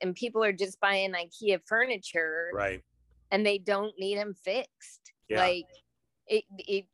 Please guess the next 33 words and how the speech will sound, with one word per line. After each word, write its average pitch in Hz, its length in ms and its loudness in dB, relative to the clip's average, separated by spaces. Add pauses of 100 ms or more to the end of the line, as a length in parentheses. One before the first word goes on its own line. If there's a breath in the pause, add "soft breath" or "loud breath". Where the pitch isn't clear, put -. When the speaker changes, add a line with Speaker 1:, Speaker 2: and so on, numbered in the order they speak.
(180)
Speaker 1:
just, 220 460 -4
they 202 200 4
Speaker 2:
And, 185 60 -8 (520)
okay, 139 220 2
and, 135 120 0
and 135 160 -2
people, 156 480 6
people 123 320 0
outside 107 460 2
of 98 80 -6
you 101 120 -6
and 101 120 -12
me 95 420 -12 (220)
at 107 80 -10
this 104 180 -4
point, 113 240 -4
I 185 40 6
Speaker 1:
Oh. - 0 -
Speaker 2:
mean, 98 300 -2 (260)
b-, 143 200 -18
because 127 260 0
you're 110 80 -2
talking 107 400 -2
so - 260 -2
specifically, 95 880 -6 (360 soft breath)
Speaker 1:
Yes. 165 300 4
Speaker 2:
Dale 131 260 4
wa-, 110 320 0 (100)
had 107 220 -2
a, 98 220 -4
uh, 92 180 -6 (380)
furniture 104 880 -2 (280)
refinishing, 101 680 -6